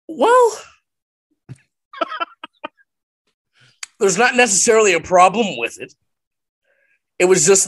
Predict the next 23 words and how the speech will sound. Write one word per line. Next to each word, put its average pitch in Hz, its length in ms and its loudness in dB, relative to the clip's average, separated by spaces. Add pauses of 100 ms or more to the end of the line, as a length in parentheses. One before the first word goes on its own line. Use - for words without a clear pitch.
(120)
the, 156 220 -6
the 156 260 -4
announcement 156 640 -6
timing 123 460 -8
was 107 160 -16
bad. 104 400 -8 (1500)
It - 40 -2
was 147 140 -2
very 147 400 2
bad. 113 380 -4 (400)
I 143 120 -2
mean, 160 220 -2
they, 160 140 -2
they 160 160 -6
chose 170 280 -4
to 147 100 -10
do 156 160 -4
this 156 220 -6
d-, 139 320 -20
for 143 220 -8
Black 143 260 -2
History. 160 460 -4
Okay. 156 540 -4